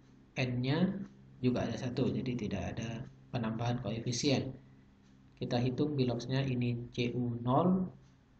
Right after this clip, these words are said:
N O, N-nya menjadi plus lima, nanti dihitung seperti yang tadi.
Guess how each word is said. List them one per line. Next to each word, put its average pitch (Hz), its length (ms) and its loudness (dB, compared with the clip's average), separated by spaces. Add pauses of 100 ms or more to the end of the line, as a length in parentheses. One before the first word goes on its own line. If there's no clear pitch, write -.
(300)
N 127 280 -2
O, 127 400 -2
N-nya 135 400 6
menjadi 120 360 0 (200)
plus 127 160 2
lima, 131 320 0
nanti 123 240 -2
dihitung 127 480 0
seperti 120 400 -2
yang 113 220 -2
tadi. 120 420 -2